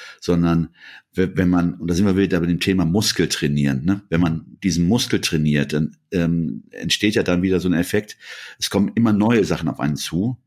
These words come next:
weil man bewegt sich in eine Richtung und man sieht Möglichkeiten. Vielleicht kommt man auch mit Leuten zusammen, die in dem Bereich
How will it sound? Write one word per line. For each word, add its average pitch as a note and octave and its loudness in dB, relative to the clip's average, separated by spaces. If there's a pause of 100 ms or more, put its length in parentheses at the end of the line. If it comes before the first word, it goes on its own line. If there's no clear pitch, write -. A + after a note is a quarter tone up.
(200)
weil D#2+ -4 (120)
man F2+ 2
bewegt G#2 2
sich G2+ -4
in G2 2
eine F2+ 2
Richtung E2 -2
und E2 -10
man F2 0
sieht A2 0
Möglichkeiten. F2 -2
Vielleicht A2+ -2
kommt C#3 0
man C3+ 2
auch A#2 0
mit A#2+ -2
Leuten C3 2
zusammen, D#2+ 0
die E2+ 0 (140)
in F#2 -2
dem F#2 2
Bereich E2+ 0